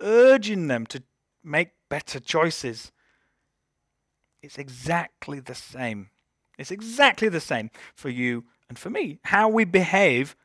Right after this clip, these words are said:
outside of ninety minutes on a Friday morning really, really matters. Because as Paul is saying, "Look,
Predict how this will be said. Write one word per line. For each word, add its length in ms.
outside 720
of 100
ninety 480
minutes 400
on 80
a 60
Friday 420
morning 460
really, 800
really 680
matters. 720
Because 720
as 140
Paul 400
is 140
saying, 240
"Look, 460